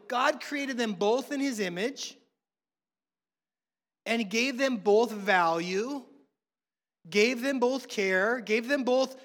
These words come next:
instructions, and he said for them to rule over. He gave them the ability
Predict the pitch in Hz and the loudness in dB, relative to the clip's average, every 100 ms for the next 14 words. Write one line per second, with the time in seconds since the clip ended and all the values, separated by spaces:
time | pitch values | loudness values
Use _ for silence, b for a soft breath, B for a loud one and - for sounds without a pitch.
0 | B 233 233 - 208 202 - 240 240 233 | B -4 -4 2 2 2 0 -2 -2 0
1 | 240 233 262 254 247 254 233 190 190 240 | 0 0 2 2 2 2 2 2 -2 2
2 | 302 311 - 247 208 190 175 170 160 165 | 2 0 -2 -2 -2 2 2 0 -2 -6
3 | 147 170 226 226 202 233 226 190 214 247 | -4 -2 -2 -2 -2 -2 -4 -2 0 4
4 | 311 294 269 - B B B 214 208 170 | 4 4 2 -4 B B B 0 0 2
5 | 196 180 180 - 170 202 | 2 2 -2 -4 -4 -6